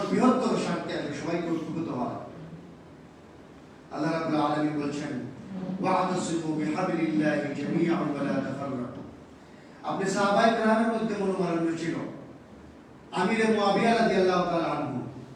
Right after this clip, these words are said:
আলী রাদিয়াল্লাহু তাআলার মধ্যে মনোমালিন্য ছিল,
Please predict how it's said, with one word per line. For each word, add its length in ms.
আলী 280
রাদিয়াল্লাহু 600
তাআলার 260
মধ্যে 260
মনোমালিন্য 600
ছিল, 160